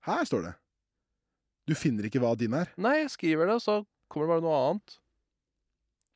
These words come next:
Speaker 1: Der, ja. Nå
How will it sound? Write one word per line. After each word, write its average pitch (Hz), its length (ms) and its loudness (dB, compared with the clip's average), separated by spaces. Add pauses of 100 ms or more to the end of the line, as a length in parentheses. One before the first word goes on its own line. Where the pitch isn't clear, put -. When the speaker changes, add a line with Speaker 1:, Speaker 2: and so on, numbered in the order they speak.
(2250)
Speaker 1:
Der, 113 360 -2
ja. - 60 -14 (480)
Nå 156 180 8